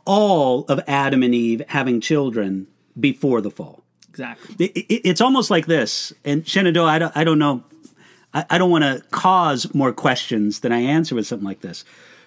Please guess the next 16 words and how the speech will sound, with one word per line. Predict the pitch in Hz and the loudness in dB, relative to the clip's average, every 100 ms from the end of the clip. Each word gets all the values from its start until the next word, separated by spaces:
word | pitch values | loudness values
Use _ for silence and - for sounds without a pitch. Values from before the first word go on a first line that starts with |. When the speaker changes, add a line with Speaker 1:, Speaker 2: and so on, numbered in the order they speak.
| _ | _
Speaker 1:
but | - 165 | -2 0
it's | 160 | 0
like | 196 185 | 0 0
this. | 208 143 - - _ _ _ - | 0 -2 -4 -16 _ _ _ 0
If | 220 277 - | 2 2 -2
they | 175 190 165 | 0 2 0
did, | 120 110 240 247 139 113 110 151 165 _ - 123 | -4 0 2 4 2 0 0 -2 -4 _ -14 -2
God | 156 185 190 | 2 2 2
doesn't | 156 160 156 | 0 2 2
want | 151 151 | 2 2
us | 143 | 2
to | 160 | 2
know | 156 165 | 2 2
anything | 151 120 107 | 2 0 -2
about | 101 87 | -2 -8
it. | 80 | -12